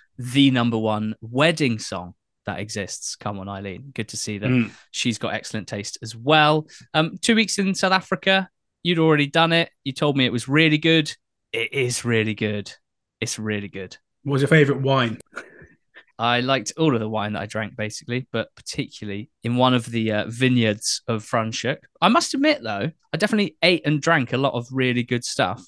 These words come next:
Speaker 1: like meaty stuff, winey stuff, all good. What I'm feeling in my heart, having got home, is that, is that the, the trip was about nature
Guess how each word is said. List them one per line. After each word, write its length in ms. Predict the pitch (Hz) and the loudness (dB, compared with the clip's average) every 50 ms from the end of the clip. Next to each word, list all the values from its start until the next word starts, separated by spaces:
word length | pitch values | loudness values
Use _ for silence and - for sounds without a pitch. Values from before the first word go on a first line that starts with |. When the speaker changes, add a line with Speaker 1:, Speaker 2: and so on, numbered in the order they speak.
| _ | _
Speaker 1:
like 160 | 117 107 - _ | -6 -6 -6 _
meaty 480 | 117 120 120 117 117 - - - 117 113 | -4 -2 -2 -2 -2 -4 -6 -4 -4 -4
stuff, 580 | - - - - 110 107 107 107 107 107 - - | -4 -4 -4 -2 -2 0 0 0 -2 -4 -6 -6
winey 480 | 123 120 123 120 123 123 117 113 110 110 | -2 0 0 2 2 0 0 -2 -2 -4
stuff, 500 | - - - 110 107 104 104 107 - - _ | -6 -8 -6 -4 -4 -2 -4 -6 -8 -10 _
all 200 | - 147 147 131 | 0 2 2 2
good. 360 | 123 - 139 113 78 82 - - _ _ - - - - - - _ _ _ _ _ _ _ _ _ _ | 2 2 2 2 0 -2 -6 -12 _ _ -20 -20 -20 -20 -20 -20 _ _ _ _ _ _ _ _ _ _
What 200 | - 160 185 - | -4 -4 -2 0
I'm 100 | 175 170 | 0 -2
feeling 340 | 156 - - 214 208 190 180 | -2 -2 0 0 0 2 2
in 100 | 165 151 | 2 2
my 160 | 143 139 131 | 4 4 2
heart, 460 | 127 120 156 185 196 156 107 90 - _ _ _ _ _ _ _ _ _ | 2 4 4 4 6 4 4 0 -4 _ _ _ _ _ _ _ _ _
having 260 | 131 135 135 135 127 | -4 -2 -2 -2 0
got 160 | 123 127 - 113 | 2 2 2 4
home, 300 | 127 143 143 120 101 80 | 4 4 4 4 2 -2
is 200 | - 113 - - | -6 -8 -4 -2
that, 220 | - 113 - - _ _ _ - | 0 0 0 -2 _ _ _ -10
is 100 | 113 - | -6 -4
that 160 | 123 - - | -6 -6 -6
the, 120 | 117 117 - _ _ _ _ _ _ | -8 -12 -12 _ _ _ _ _ _
the 60 | - 247 | -8 -6
trip 320 | - - - 190 - - | -4 0 2 2 2 2
was 100 | 165 135 | 0 0
about 240 | 147 139 143 139 123 | 2 4 4 4 4
nature 640 | 123 135 139 143 160 170 - - - - - 85 | 4 4 4 4 2 2 0 -4 -6 -6 -6 -8